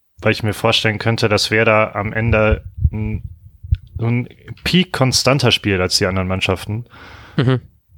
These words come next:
Speaker 1: Ähm, und dadurch dann vielleicht die Nase vorn hat.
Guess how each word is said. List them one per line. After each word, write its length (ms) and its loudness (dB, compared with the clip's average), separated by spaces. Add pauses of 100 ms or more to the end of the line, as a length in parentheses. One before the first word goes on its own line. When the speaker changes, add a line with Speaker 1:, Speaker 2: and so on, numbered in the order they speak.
(120)
Speaker 1:
Ähm, 480 2 (220)
und 160 -4
dadurch 260 2
dann 160 -4
vielleicht 340 -2
die 40 -4
Nase 260 -2
vorn 380 0
hat. 300 -4